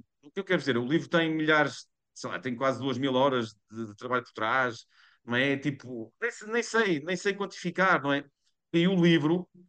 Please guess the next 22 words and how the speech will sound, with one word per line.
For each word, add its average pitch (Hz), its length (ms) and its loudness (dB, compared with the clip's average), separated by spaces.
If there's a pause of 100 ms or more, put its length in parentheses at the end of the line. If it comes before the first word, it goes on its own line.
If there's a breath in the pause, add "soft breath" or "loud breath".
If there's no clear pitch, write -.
é 123 100 2
óbvio 143 320 4
que - 100 -20
se - 180 -8
o 143 60 -2
livro 127 220 2
for 120 180 -4
um 113 80 0
sucesso, 135 520 0
pode 131 180 -2
ser 139 100 -6
uma 127 100 -6
fonte 123 180 -8
de - 60 -12
receita. 87 420 -8 (380 soft breath)
Mas 156 140 -6
eu 262 80 0
não - 80 -4
fiz 170 240 0
o 165 100 2
livro 117 560 -2 (460)
com 185 140 -2